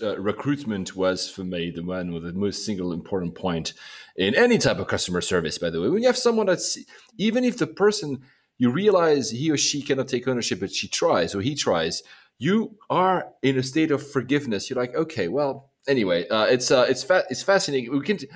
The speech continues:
but basically, we could talk for hours, obviously, about that, but this is what we do, because, uh, the reason I put this topic of the week is that I had a few people asking me, "What exactly you talk about on your podcast?" It's all the news and everything we talk is really what all these pain points and this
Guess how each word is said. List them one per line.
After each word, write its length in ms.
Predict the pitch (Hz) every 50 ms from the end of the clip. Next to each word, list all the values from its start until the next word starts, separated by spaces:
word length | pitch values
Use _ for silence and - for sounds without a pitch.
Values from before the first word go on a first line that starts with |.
| - _ _
but 100 | - 123
basically, 520 | 170 214 226 185 202 196 - 185 180 175 - _ _ _ - - -
we 80 | 139
could 200 | - - 185 -
talk 240 | - - 170 151 -
for 140 | - 123 101
hours, 380 | 135 147 170 147 117 104 - 104
obviously, 220 | 92 92 - 110
about 120 | 101 104
that, 140 | 107 143 147
but 80 | 147 135
this 160 | 156 160 156
is 160 | 156 143 135
what 240 | 120 139 151 135 127
we 100 | 135 131
do, 500 | 127 131 135 127 101 90 92 101 107 - - _ _
because, 240 | - 104 127 117 120
uh, 160 | 123 120 - - 101 101
the 100 | 104 104
reason 240 | 110 139 143 151 139
I 60 | 127
put 220 | 120 - 131 104
this 260 | - 113 107 - - -
topic 460 | _ - 139 135 127 127 120 - 107
of 80 | 98
the 80 | 95 101
week 260 | 104 123 117 104 -
is 80 | 101 92
that 140 | - 98 92
I 60 | 101
had 100 | 107 110
a 60 | 107
few 160 | - - 143 131
people 340 | 135 - 127 - - 117
asking 260 | 113 113 107 - 123 120
me, 60 | 117
"What 220 | 107 107 151 175
exactly 340 | 175 139 123 143 151 147 143
you 120 | 123 110
talk 200 | 101 - 120 117
about 220 | - 90 101 104 95
on 80 | 90
your 100 | 90 85
podcast?" 460 | - - 117 117 - - 73 - - 117
It's 120 | 120 - - - - - - - - - -
all 240 | 135 151 185 202 202
the 120 | 180 165
news 380 | 156 156 156 160 160 160 143 131
and 80 | 127
everything 240 | 135 131 131 139 135
we 80 | 135 127
talk 240 | - 139 139 123
is 140 | 127 117 -
really 200 | 135 170 180 175
what 420 | 147 113 120 139 143 143 - - - _ _ - - _ _ _
all 180 | - 127 156
these 160 | 151 160 151 -
pain 360 | - - 139 139 143 135 139
points 460 | - 127 123 120 123 120 120 117 -
and 120 | 104 104 98
this 260 | 104 101 - - 98